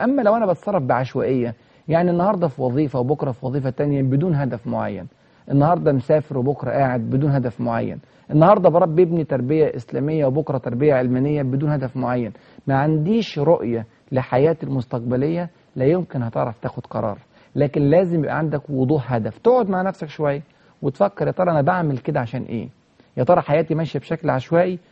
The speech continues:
ولا عندي أهداف معينة؟ شوف مثلا عندك صهيب الرومي، آه، رضي الله عنه وأرضاه، أحد كبار الصحابة رضي الله عنهم وأرضاهم، خد قرار جريء في يوم من الأيام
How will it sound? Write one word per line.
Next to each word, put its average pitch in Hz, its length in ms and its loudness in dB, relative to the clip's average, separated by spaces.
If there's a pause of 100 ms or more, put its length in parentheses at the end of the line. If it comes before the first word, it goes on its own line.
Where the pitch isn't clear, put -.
(180)
ولا 127 220 6
عندي 139 300 0
أهداف 127 320 -4
معينة؟ 113 400 -4 (600)
شوف 233 260 0
مثلا 180 440 0 (160)
عندك 170 540 -2
صهيب 156 520 4
الرومي، 123 520 2 (1160)
آه، 131 240 6
رضي 139 220 4
الله 131 240 4
عنه 131 140 2
وأرضاه، 110 460 0
أحد 135 220 -6
كبار 131 200 2
الصحابة 123 440 0
رضي 117 180 -2
الله 120 160 0
عنهم 120 140 0
وأرضاهم، 110 360 -4
خد 240 220 0
قرار 214 260 2
جريء 180 280 2
في 175 140 -4
يوم 170 100 -2
من 156 100 -2
الأيام 135 340 -2